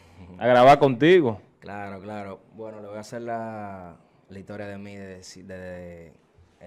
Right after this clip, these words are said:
Speaker 2: el inicio, el inicio, el inicio.
Speaker 1: Sí, sí, sí.
Speaker 2: Ok. Eh, a mí me, siempre me gustó la música desde pequeño. Yo, cuando era chamaquito, lo que quería ser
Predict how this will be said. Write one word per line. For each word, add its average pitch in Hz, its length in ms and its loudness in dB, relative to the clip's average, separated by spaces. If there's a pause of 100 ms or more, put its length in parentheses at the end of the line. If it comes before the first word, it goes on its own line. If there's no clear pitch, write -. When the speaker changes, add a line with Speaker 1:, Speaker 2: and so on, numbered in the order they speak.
(180)
Speaker 2:
el 92 60 -20
inicio, 98 360 -20
el 92 60 -20
inicio, 90 360 -20
el 85 60 -20
inicio. 90 280 -16
Speaker 1:
Sí, 92 240 -12
sí, 87 80 -16
sí. 85 140 -18 (120)
Speaker 2:
Ok. 87 200 -20 (840)
Eh, 98 300 -14
a - 20 -16
mí 95 280 -18
me, 123 200 -12
siempre 131 240 -12
me 123 60 -10
gustó 120 220 -10
la 120 100 -8
música 123 380 -12
desde 107 180 -10
pequeño. 120 680 -10
Yo, 113 540 -6
cuando 107 220 -14
era 110 140 -12
chamaquito, 107 400 -16
lo 101 60 -16
que 101 80 -16
quería 101 300 -16
ser 101 380 -16